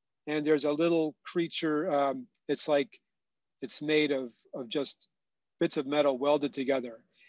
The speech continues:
And it sort of swings its arms and it walks down this ramp. Um, and there's no, there's no neural control. There's nothing but the intrinsic biomechanics, but it sort of sways back and forth and takes, goes step, step, step, step, step.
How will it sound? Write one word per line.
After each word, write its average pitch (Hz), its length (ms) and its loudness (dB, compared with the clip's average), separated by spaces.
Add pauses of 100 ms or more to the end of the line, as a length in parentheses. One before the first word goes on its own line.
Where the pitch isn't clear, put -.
(140)
And 139 140 -2
it 123 80 -6
sort 151 220 2
of 135 160 0
swings 165 360 2
its 147 160 2
arms 143 500 2 (220)
and 151 140 2
it 151 100 2
walks 165 540 6 (240)
down 151 280 4
this 143 220 0
ramp. 139 400 -2 (500)
Um, 143 240 4
and 160 160 0
there's 151 160 4
no, 180 320 10 (100)
there's 139 180 2
no 160 520 8
neural 143 320 0
control. 208 800 8 (260)
There's 143 160 0
nothing 202 300 8
but 160 140 6
the 160 100 4
intrinsic 165 360 4
biomechanics, 165 720 6 (260)
but 180 80 8
it 180 80 6
sort 175 240 8
of 160 80 4
sways 156 320 4
back 147 240 2
and 147 100 -10
forth 143 340 0
and 131 100 -8
takes, 143 260 -2
goes 139 200 -2
step, 147 220 -4
step, 139 200 -8
step, - 180 -8
step, - 180 -18
step. - 200 -10